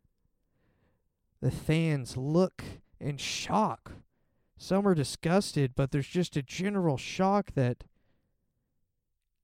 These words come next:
Kurt Angle said the reason he stripped Bobby Roode of the tag team titles 'cause he's Canadian?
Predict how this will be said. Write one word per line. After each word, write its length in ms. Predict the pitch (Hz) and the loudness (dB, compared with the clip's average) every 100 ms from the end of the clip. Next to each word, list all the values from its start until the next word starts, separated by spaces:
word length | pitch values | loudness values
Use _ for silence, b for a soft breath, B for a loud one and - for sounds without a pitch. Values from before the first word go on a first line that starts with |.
| _ | _
Kurt 320 | - - 180 156 | -10 0 4 4
Angle 380 | 160 196 214 | 4 0 -2
said 280 | 190 - 175 | -2 -2 0
the 120 | 151 | 2
reason 400 | 135 151 175 180 | 2 2 0 0
he 80 | 165 | -2
stripped 440 | 139 - 160 165 135 | -4 -2 2 2 2
Bobby 340 | 139 156 139 | -2 0 -2
Roode 280 | 123 147 165 | 2 4 4
of 120 | 143 | 2
the 120 | 127 | 0
tag 380 | - - 147 160 | -2 -4 -4 -4
team 240 | - 131 | -6 -8
titles 640 | 113 - 131 170 208 220 - | -6 -6 -4 -4 -4 -4 -6
'cause 260 | - 123 | -8 -8
he's 240 | 135 120 - b b b | -8 -12 -16 b b b
Canadian? 920 | - 120 113 110 139 - 339 311 330 | -12 -10 -6 -2 -2 -4 -4 -4 -6